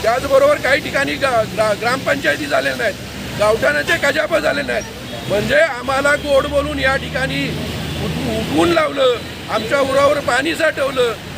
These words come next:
आणि आता प्रशासन सत्तावीस, सत्तावीस, अठ्ठावीस, अठ्ठावीस वर्ष काही करत नाही.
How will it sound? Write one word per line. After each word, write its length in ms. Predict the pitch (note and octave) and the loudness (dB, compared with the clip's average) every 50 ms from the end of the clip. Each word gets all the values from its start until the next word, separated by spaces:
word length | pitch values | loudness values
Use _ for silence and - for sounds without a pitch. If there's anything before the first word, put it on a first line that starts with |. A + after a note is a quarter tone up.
| - - | -8 -2
आणि 220 | F#3 A3+ C4 C4+ D4+ | 0 0 2 2 2
आता 280 | D4 C4+ C4 - D4 | 0 0 0 -2 -2
प्रशासन 680 | D4 - C#4+ C4+ A#3+ - C4+ C4+ - C4+ D4+ D#4 E4 C#4+ - - - - - - - | -2 0 -2 -2 0 0 -2 0 2 2 2 0 0 -4 -8 -12 -12 -14 -14 -8 -6
सत्तावीस, 400 | - A#3+ - - D#4+ D#4 E4 D4+ | -6 -6 0 0 2 2 2 2
सत्तावीस, 420 | - D#4 C#4 - - D#4 E4+ C#4 - | 0 0 0 2 2 2 2 2 2
अठ्ठावीस, 480 | B3+ A3+ - - - D4+ D#4+ E4 - | 0 0 0 0 0 0 0 0 0
अठ्ठावीस 520 | E4+ C#4+ C4 - C#4+ C#4 D4 C#4 C#4 C4+ C#4 | 0 0 0 0 -2 -2 -2 -2 -4 0 0
वर्ष 220 | C4+ B3 A#3+ - C4+ B3 A3+ F3 D#3+ - - - - - | 0 2 2 4 4 4 4 2 -2 -8 -8 -8 -4 -2
काही 280 | - F#3 G#3+ C4+ D#4+ E4 | 0 2 2 4 4 4
करत 340 | - - D4 D4+ C#4+ D4 - | 4 4 4 2 2 0 0
नाही. 220 | D4+ C#4 B3 A3+ | 0 0 0 0